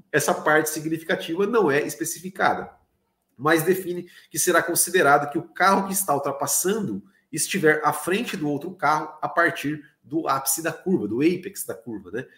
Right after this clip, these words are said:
E acrescenta, "O carro que está sendo ultrapassado deve ser capaz de fazer a curva mantendo-se dentro dos limites de pista", né? Então, mesma coisa, o cara que tá por fora, ele não pode, né, fechar o cara, né, e jogar o cara ali pra, pra passar,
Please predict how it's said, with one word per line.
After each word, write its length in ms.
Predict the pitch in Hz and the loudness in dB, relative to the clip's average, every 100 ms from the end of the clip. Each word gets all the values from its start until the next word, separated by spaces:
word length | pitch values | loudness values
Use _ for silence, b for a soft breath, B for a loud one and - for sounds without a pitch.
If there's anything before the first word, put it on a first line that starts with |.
| b b | b b
E 80 | 165 | 0
acrescenta, 580 | 175 196 196 139 95 - | 2 2 2 -2 -6 -12
"O 60 | - | -20
carro 460 | - 185 202 214 196 | -6 0 2 0 -2
que 40 | |
está 200 | 190 196 | -6 -4
sendo 300 | - 127 113 | -4 -4 -6
ultrapassado 840 | 98 127 151 147 - 131 - - B B B | -6 -6 -4 -2 0 0 0 -4 B B B
deve 460 | 120 165 180 185 214 | 0 4 4 4 0
ser 340 | - 165 160 | 2 2 0
capaz 600 | 214 - 131 139 156 - | -4 -4 -2 -2 -2 -6
de 180 | 123 156 | -6 -6
fazer 400 | - 151 127 139 | -2 0 0 0
a 60 | |
curva 480 | - - 135 147 185 B B - | -2 -4 -4 -2 -6 B B -4
mantendo-se 800 | 147 202 190 147 156 165 - 196 | 0 0 -2 -4 -2 -4 -6 -4
dentro 300 | 127 123 123 | -4 -4 -6
dos 160 | 143 | -8
limites 400 | 165 143 110 110 | -6 -8 -10 -12
de 80 | 123 | -16
pista", 400 | - 190 170 - | -8 -4 -4 -6
né? 80 | 98 | -10
Então, 240 | 101 113 | -10 -8
mesma 240 | 120 127 180 | -6 -6 -4
coisa, 160 | 127 | -6
o 40 | 104 | -4
cara 160 | 117 | -4
que 100 | 123 | -2
tá 100 | - | -6
por 200 | 127 156 | -6 -4
fora, 380 | 143 - 120 104 | -4 -2 0 0
ele 100 | 120 | -2
não 120 | 156 | -4
pode, 440 | 160 127 143 185 - | -4 -2 -2 -4 -6
né, 320 | 139 147 180 B B B | -2 0 -2 B B B
fechar 520 | - 196 - - 165 | 2 4 4 4 2
o 120 | 180 | 2
cara, 480 | - 135 160 180 B B _ | 2 2 2 0 B B _
né, 380 | 123 147 165 143 | 0 2 2 0
e 40 | 139 | 0
jogar 280 | 165 170 | 2 4
o 80 | 156 | 4
cara 260 | 156 160 147 | 4 2 2
ali 120 | 143 | 0
pra, 140 | - | -4
pra 220 | 170 - 175 | -6 -4 -2
passar, 600 | 180 165 - 131 135 | 0 -2 -2 -4 -6